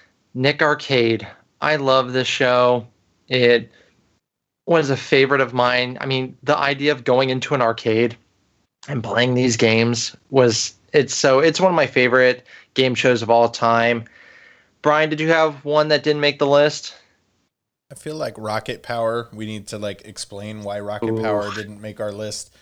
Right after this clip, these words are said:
Speaker 2: That's because
Speaker 1: Yeah.
Speaker 2: it, I mean, it did come out in the nineties, but it only had, like, twelve episodes in nineteen ninety-nine. Um, SpongeBob at least got, like, a full season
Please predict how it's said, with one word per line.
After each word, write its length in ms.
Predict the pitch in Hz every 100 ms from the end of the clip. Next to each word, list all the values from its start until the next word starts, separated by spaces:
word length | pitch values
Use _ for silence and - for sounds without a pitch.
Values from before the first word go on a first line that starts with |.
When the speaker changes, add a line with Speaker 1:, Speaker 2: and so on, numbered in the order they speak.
| _ _ _ -
Speaker 2:
That's 140 | 117
because 420 | - 117 214 101
Speaker 1:
Yeah. 160 | 104 113
Speaker 2:
it, 120 | - -
I 80 | 123
mean, 140 | 135
it 200 | 143 120
did 200 | 110 151
come 160 | 160 175
out 200 | 175 156
in 120 | 170
the 80 | 170
nineties, 420 | 170 170 170 170
but 120 | -
it 40 | 120
only 180 | 123 135
had, 140 | 120
like, 140 | 117
twelve 280 | - 107 104
episodes 540 | 87 92 113 117 117 107
in 260 | 101 104
nineteen 320 | 101 101 - 110
ninety-nine. 680 | 101 101 95 95 101 101 98 _ _ _ _ _
Um, 540 | 95 98 95 92 87 92 _
SpongeBob 500 | - - 147 139 127
at 100 | 90
least 200 | 104 101
got, 160 | 107 -
like, 140 | 95
a 60 | 85
full 340 | - - 123
season 580 | 127 139 143 135 139 143